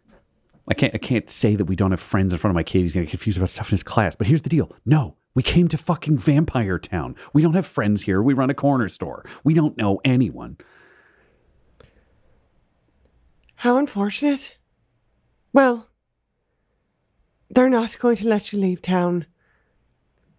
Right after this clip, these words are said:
Speaker 2: So don't even try.
Speaker 1: So we're here, but we can just get kidnapped by the fucking vampire army at any moment.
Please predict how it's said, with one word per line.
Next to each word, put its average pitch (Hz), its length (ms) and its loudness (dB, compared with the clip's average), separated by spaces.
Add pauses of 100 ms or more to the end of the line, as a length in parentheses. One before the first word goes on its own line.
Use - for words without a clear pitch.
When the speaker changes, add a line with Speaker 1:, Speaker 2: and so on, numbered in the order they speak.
(180)
Speaker 2:
So 247 260 2
don't 196 280 -4
even 220 220 0
try. 196 580 0 (1700)
Speaker 1:
So - 160 2
we're 110 180 2
here, 98 460 0 (500)
but 104 80 4
we 101 100 2
can 101 80 2
just 101 120 -2
get 113 140 0
kidnapped 104 600 0 (300)
by 107 160 4
the 95 140 -10
fucking 113 480 -2
vampire 139 600 2
army 117 400 0
at 92 80 -2
any 120 200 4
moment. 127 400 0